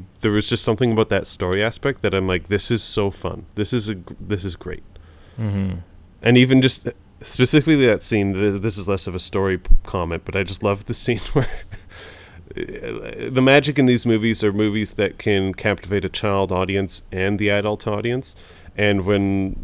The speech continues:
Speaker 1: this, this is definitely for the adults, when Captain Hook was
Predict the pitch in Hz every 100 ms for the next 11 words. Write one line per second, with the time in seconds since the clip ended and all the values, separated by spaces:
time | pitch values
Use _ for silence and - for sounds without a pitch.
0 | - 104 98 - 107 90 95 110 113 101
1 | 101 95 95 95 92 - 95 95 - 92
2 | 101 - 101 - 95 95 92 -